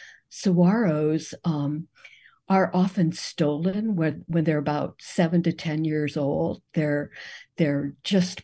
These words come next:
perfect for landscaping. And so people go out and steal saguaros and then sell them to the landscaper. So you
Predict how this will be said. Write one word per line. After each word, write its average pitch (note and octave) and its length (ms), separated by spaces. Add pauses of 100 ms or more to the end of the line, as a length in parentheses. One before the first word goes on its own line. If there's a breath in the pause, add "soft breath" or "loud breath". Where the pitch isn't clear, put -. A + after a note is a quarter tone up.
perfect F3+ 760 (160)
for D3 640
landscaping. A#3+ 1040 (600 loud breath)
And F3 200
so D3+ 720
people E3+ 340
go C#3 180
out C#3+ 240
and C#3 140
steal C#3+ 400
saguaros C#3+ 640
and C#3+ 120
then C#3 180
sell C#3+ 360
them F3 300
to F3+ 120
the C#3 120
landscaper. F3+ 840
So - 200
you C#3+ 160